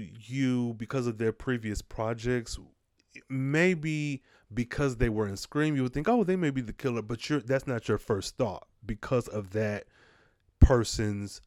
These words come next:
roles that they've had before. Um, f-, fuck it, spoil it. It was, you know, homeboy from the, uh, The Boys. So in my mind,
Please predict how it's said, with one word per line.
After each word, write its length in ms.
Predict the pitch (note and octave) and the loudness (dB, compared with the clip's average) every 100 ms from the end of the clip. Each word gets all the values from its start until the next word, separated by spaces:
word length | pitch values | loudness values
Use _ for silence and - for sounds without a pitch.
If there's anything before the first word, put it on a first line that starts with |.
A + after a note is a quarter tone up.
| _ G#2 | _ -4
roles 400 | G#2 A2 G#2+ G#2 | 4 6 6 2
that 160 | G#2 | -4
they've 300 | A2+ G#2+ G#2 | 0 2 0
had 340 | - A#2+ G#2+ E2+ | -2 -2 0 -2
before. 640 | F#2+ - D3 F#2 D2 - _ _ - - - _ | -12 0 2 2 -4 -18 _ _ -20 -20 -20 _
Um, 840 | A2+ A2 A2 G#2+ G#2 G2 G2 F#2+ F2+ | -2 0 2 2 0 -2 -4 -6 -10
f-, 240 | - - - G#2 | -16 -20 -20 -20
fuck 260 | - G#2+ F2+ | -2 -2 0
it, 160 | G#2 | -6
spoil 320 | - - B2 A2 | -2 6 6 6
it. 140 | G#2 | 0
It 220 | - C#3 A#2 | -2 -2 0
was, 160 | B2+ G#2 | -2 -2
you 100 | B2+ | 0
know, 280 | D3+ A#2+ B2 - | 4 4 2 -2
homeboy 360 | C#3+ C3 B2+ B2 | 0 2 4 2
from 360 | - A#2 A2+ G#2 | 2 -2 -2 -2
the, 140 | A2+ | 0
uh, 240 | A2 A2 G#2+ | 2 4 2
The 100 | A2+ | 2
Boys. 420 | E3 C3+ E2+ - - _ _ _ _ _ - - | 2 2 2 -12 -20 _ _ _ _ _ -18 -16
So 380 | - C3 B2 - | 4 4 4 2
in 220 | B2+ A#2+ | 0 0
my 380 | A#2+ B2 C#3+ F#3 | 0 4 6 6
mind, 540 | D3 A2 G2 F#2 G2 | 6 4 4 4 0